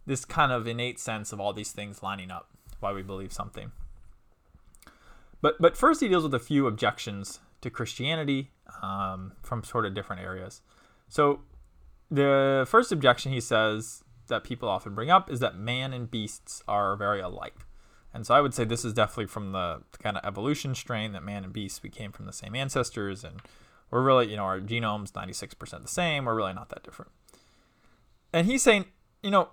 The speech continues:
actually the more amazing thing is how different we are from beasts. So let's take apes, which are, you know, supposedly very related to humans.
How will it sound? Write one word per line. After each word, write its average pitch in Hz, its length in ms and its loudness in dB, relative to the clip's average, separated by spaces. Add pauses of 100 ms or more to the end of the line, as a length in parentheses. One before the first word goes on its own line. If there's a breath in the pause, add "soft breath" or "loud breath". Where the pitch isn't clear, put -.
(260)
actually 302 340 4
the 208 80 6
more 247 200 6
amazing 156 560 2
thing 175 240 -4
is 143 120 2
how 127 340 8
different 135 380 -2
we 101 140 -8
are 92 300 -2 (340 loud breath)
from 110 280 0
beasts. - 260 -10
So - 120 0
let's 180 180 4
take 175 220 0
apes, - 300 -4
which 98 200 -12
are, 95 280 -4 (100)
you - 80 -12
know, 78 180 -14 (200)
supposedly 98 540 -8
very 92 260 -6
related 85 320 -10
to - 60 -20
humans. 139 400 -6